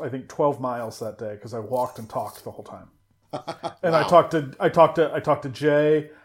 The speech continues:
Speaker 1: I talked to Gould, I talked to Stark, I talked to, to several other people, um, because I was just wrestling with this. And, and sometimes I talk through things, like, twelve
Speaker 2: Mm-hmm.
Speaker 1: miles worth.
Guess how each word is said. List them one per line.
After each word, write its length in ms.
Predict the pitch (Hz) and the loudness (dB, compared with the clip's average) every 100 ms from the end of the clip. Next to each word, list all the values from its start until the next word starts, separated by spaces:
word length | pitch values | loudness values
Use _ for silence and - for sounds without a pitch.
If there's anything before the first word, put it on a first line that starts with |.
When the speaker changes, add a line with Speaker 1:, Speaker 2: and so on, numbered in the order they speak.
| _ | _
Speaker 1:
I 40 | _ | _
talked 200 | 147 143 | -6 -6
to 60 | |
Gould, 640 | 143 117 147 151 156 151 147 - _ _ | -8 -2 0 2 4 2 -2 -14 _ _
I 80 | 131 | -12
talked 240 | - 143 147 | -4 -2 -2
to 340 | 131 120 117 98 123 _ - - - | -4 -4 -8 -12 _ _ -20 -20 -20
Stark, 720 | - - - 147 143 139 - - | -16 -14 6 8 8 4 -8 -10
I 120 | 151 123 | -8 -6
talked 360 | - 131 127 | -4 -4 -4
to, 400 | 135 127 123 147 - | -8 -8 -8 -14 -10
to 100 | 151 | -8
several 420 | - 185 147 131 | 2 2 2 -4
other 200 | 104 95 | -6 -14
people, 420 | - 87 65 - _ - - _ _ - | -20 -20 -20 -20 _ -20 -20 _ _ -8
um, 440 | 131 117 101 - _ _ 160 | -6 -4 -8 -16 _ _ -12
because 320 | - 190 185 165 | -6 0 2 4
I 60 | |
was 140 | 160 156 | 4 2
just 200 | 175 - | -2 -2
wrestling 460 | 139 175 - 143 | 4 4 4 -6
with 140 | 113 107 | -6 -10
this. 200 | 117 - | -12 -10
And, 120 | 123 | -14
and 200 | 143 135 | -12 -10
sometimes 340 | 160 147 151 139 | -8 -6 -6 -4
I 80 | 135 | -4
talk 320 | - 139 - | -2 -4 -4
through 240 | - 147 | -12 -10
things, 560 | 165 170 165 175 165 - - | -6 -6 -6 -8 -14 -18 -10
like, 180 | 135 | -10
twelve 160 | 123 131 | -4 -4
Speaker 2:
Mm-hmm. 60 | 135 | -2
Speaker 1:
miles 280 | 127 113 - | -8 -10 -14
worth. 200 | 113 | -16